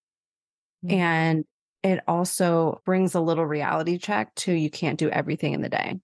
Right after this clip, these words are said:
Speaker 2: 'Cause if I just had a box where I could list as many things as I wanted to, but I didn't have to tie it to a time,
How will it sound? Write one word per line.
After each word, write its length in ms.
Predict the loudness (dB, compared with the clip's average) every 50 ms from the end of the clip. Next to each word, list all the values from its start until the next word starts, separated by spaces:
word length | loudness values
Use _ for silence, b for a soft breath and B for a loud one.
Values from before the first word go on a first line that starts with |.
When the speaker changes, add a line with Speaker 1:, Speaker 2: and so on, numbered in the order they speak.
| _ _ -2
Speaker 2:
'Cause 120 | 0 0
if 80 | 0 0
I 80 | 0 0
just 140 | -2 -2
had 140 | 0 0 0
a 40 | 0
box 480 | 0 0 0 0 0 -2 -4 -8 -8 -2
where 140 | 0 0 0
I 80 | 0
could 160 | 0 -2 -4 -4
list 400 | -4 -2 -2 -2 -2 -4 -8 -6
as 160 | -6 -6 -2 0
many 400 | 2 2 2 2 2 2 0 0
things 320 | 0 -2 0 0 0 -2
as 120 | -2 -2 -2
I 100 | 0 -2
wanted 340 | -2 -2 0 0 0 0 0
to, 360 | 0 0 2 2 0 0 -2 _ _ _ _ _ _ _ _ _ _ _ _ _ _ _ _ _
but 120 | -2 0 2
I 100 | 2 2
didn't 220 | 2 2 0 0 0
have 180 | 0 -2 0
to 100 | -2 -4
tie 300 | -6 -6 -6 -2 0 2 2
it 180 | 0 0 -2 -6
to 120 | -6 -6
a 60 | -6
time, 600 | -6 -6 -10 -4 -2 -2 0 2 4 2 2 2